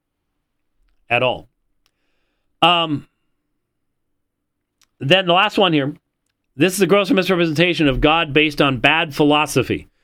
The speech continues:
<clears throat> Knowledge is not causal. The prophet is not foretelling what God has determined Judas to do.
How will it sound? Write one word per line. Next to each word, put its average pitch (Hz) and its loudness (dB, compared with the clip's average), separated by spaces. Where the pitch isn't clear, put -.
<clears throat> - 0
Knowledge 180 0
is 156 2
not 170 0
causal. 156 0
The - 0
prophet 214 0
is 196 2
not 190 0
foretelling 170 0
what 147 0
God 160 0
has 147 0
determined 143 -2
Judas 123 0
to 123 -4
do. 92 -4